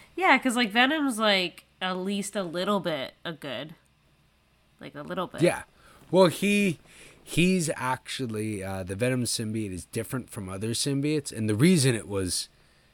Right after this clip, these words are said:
Speaker 2: imprisoned when Spider-Man found it is because all the other symbiotes didn't want it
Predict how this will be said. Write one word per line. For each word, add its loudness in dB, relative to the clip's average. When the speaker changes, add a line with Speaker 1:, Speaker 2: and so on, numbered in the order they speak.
Speaker 2:
imprisoned 4
when -4
Spider-Man -2
found -2
it -6
is -6
because -6
all 6
the 2
other 0
symbiotes -2
didn't 2
want -4
it -8